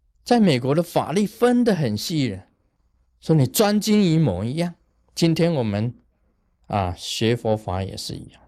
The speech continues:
专精于一样。卢师尊专精于弥陀大法，你跟着我走，就一定可以往生。但是我并没有教你们啊，每个人通通修弥陀大法了。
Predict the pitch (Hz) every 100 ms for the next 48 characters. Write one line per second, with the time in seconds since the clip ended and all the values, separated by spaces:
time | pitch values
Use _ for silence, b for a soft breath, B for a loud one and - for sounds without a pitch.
0 | _ 202 214 220 208 190 151 123 139 196
1 | - _ _ _ _ _ _ _ _ _
2 | _ 127 143 160 156 156 151 143 - -
3 | 127 120 127 120 113 101 127 147 151 156
4 | 131 117 127 131 104 - - _ _ _
5 | _ _ _ _ _ 147 139 131 190 190
6 | 175 123 123 135 98 87 - _ _ _
7 | _ - 135 110 110 123 135 110 123 113
8 | 113 - - 131 120 _ _ _ _ _
9 | 170 170 165 107 - 143 127 110 92 117
10 | 123 113 98 90 101 b b b 110 101
11 | 101 117 101 104 123 120 120 117 120 113
12 | 107 107 101 104 123 104 - 95 - 117